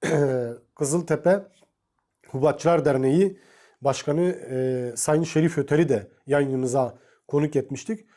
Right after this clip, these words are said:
O da e, çiftçilerin, e, asıl sorunun, e, elektrik değil, e, gap, e, su olduğunu söyledi. gap bir an önce bitirilirse su probleminin ortadan kalkacağını söylemişti. Ve o da,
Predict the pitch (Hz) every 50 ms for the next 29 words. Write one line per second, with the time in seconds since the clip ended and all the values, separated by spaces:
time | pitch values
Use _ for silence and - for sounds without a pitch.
0 | _ _ _ _ - 196 202 165 156 131 117 - - _ _ _ _ _ _ _
1 | _ _ - 131 135 131 127 123 120 - - 180 165 - 165 151 143 135 139 170
2 | 185 180 180 _ _ _ _ _ _ _ _ - 123 120 120 120 123 - 175 180
3 | 175 - 151 135 - - 147 123 117 120 127 147 165 170 160 - _ _ _ _
4 | _ _ _ - 123 123 120 - 135 139 143 147 143 - - 135 156 151 - -
5 | 165 170 180 180 175 - _ _ _ _ _ - 127 123 120 120 113 135 170 170
6 | 170 - - - - 131 131 135 127 120 - - - 190 196 160 143 123 113 120
7 | 117 117 117 - - 127 120 120 117 120 156 143 123 135 160 151 156 - - -
8 | 131 123 131 170 165 147 139 127 117 110 123 120 117 127 - - 131 135 160 160
9 | 160 - 180 165 - 180 160 - - 143 135 120 120 123 113 113 117 120 123 120
10 | 117 - 139 139 151 151 139 143 143 135 127 - 139 127 147 156 165 175 170 -
11 | 190 185 185 185 185 - - - 202 202 202 - _ - - _ _ - 135 147
12 | 170 180 160 151 127 113 113 -